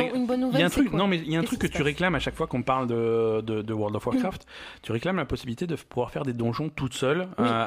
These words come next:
Speaker 1: avec des, au lieu de, de te farcir, euh, quatre inconnus, euh,
Speaker 2: Oui.
Speaker 1: dans ton groupe,
Speaker 2: Oui.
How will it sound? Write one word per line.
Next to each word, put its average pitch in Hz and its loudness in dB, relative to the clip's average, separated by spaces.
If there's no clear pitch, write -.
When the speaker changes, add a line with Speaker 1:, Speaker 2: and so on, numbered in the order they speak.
Speaker 1:
avec 131 0
des, 113 0
au 117 0
lieu 127 0
de, 113 0
de 110 -4
te 107 -6
farcir, - -4
euh, 107 -2
quatre - -4
inconnus, 123 0
euh, 107 0
Speaker 2:
Oui. 101 -2
Speaker 1:
dans 107 -2
ton 104 -6
groupe, 123 -2
Speaker 2:
Oui. 226 0